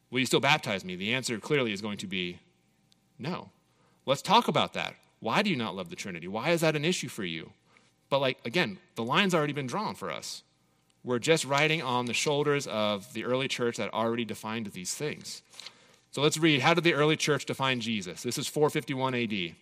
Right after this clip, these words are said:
Long time ago. It's in the Roman Empire. It's on the back of your handout. It's not gonna be on the screen. I'll read it to you, but there are, there are many,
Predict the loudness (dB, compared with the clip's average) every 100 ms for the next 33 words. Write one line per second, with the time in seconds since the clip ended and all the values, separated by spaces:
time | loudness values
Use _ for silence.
0 | _ -10 2 6 6 4 0 -2 -2 -6
1 | -6 -4 2 4 4 -2 -2 -2 -2 -4
2 | 0 0 0 -2 -2 -2 -2 -4 -6 -16
3 | -20 -18 -4 0 0 0 2 2 2 -2
4 | -2 -2 -2 -6 -18 -16 -6 -2 2 2
5 | 2 2 0 0 -2 -4 -8 _ _ -2
6 | 6 8 8 4 2 2 4 4 4 4
7 | 2